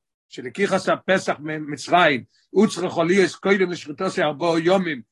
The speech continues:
שלא יהיה כמו פסח דורוס, למה זה צריך להיות ככה? הביא רש"י מן המחילתא. רש"י יש לו את השאלה הזאת,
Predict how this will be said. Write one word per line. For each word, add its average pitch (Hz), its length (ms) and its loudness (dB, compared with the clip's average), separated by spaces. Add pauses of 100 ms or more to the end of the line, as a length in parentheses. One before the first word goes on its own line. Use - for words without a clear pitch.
שלא 190 380 2
יהיה 233 120 0
כמו 196 240 -6 (160)
פסח 190 220 -4
דורוס, 131 460 -8
למה 180 300 4
זה 180 120 0
צריך 170 200 -4
להיות 143 240 -2
ככה? 160 380 0 (440)
הביא 151 260 0
רש"י 226 360 2 (260)
מן 196 140 -4
המחילתא. 214 520 -6 (680)
רש"י 185 320 0
יש 160 140 -2
לו 196 60 2
את - 60 -2
השאלה 214 340 2
הזאת, 208 340 0